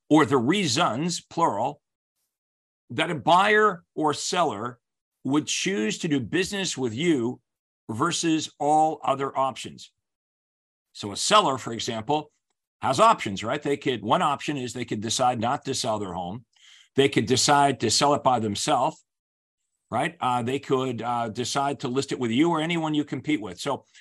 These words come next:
if a homeowner was to say, "Hey, I'm gonna interview a bunch of agents. Why should I choose you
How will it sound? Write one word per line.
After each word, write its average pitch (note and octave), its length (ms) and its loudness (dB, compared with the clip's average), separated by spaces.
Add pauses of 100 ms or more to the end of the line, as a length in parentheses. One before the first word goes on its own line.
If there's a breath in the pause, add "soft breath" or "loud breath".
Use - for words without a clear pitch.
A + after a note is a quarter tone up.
(160 soft breath)
if G#2+ 160 -6
a A#2+ 200 -2 (200)
homeowner E3+ 440 4
was C3 140 -4
to A#2+ 100 -8
say, C#3 140 -6
"Hey, F#3+ 100 -2
I'm F3+ 80 -2
gonna E3+ 120 -2
interview E3 300 -2
a C#3+ 40 -6
bunch D3+ 240 -2
of B2+ 80 -6
agents. D3+ 600 -4 (340)
Why C#3+ 300 2
should F3 180 -2
I D#3+ 80 0
choose C#3+ 400 0
you D3+ 420 2